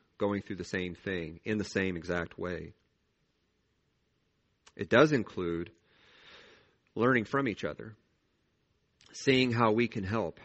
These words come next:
how we can be involved, even if it is just to listen and experience somebody else's story. And in those moments,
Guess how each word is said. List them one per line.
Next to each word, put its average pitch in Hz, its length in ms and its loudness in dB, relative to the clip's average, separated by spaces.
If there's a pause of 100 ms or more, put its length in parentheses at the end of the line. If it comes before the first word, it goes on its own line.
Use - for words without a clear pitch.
how 110 120 6
we 117 140 4
can 104 180 -4
be 104 160 2
involved, 92 500 0
even 170 440 2
if 131 220 0
it 123 100 2
is 120 160 0
just - 440 -4
to 98 120 -8
listen 95 640 -2
and 127 240 0
experience 110 880 -2
somebody 113 640 -4
else's 95 580 -8 (220)
story. - 580 -8 (1900)
And 101 100 -2
in 143 140 2
those 147 200 2
moments, - 680 -4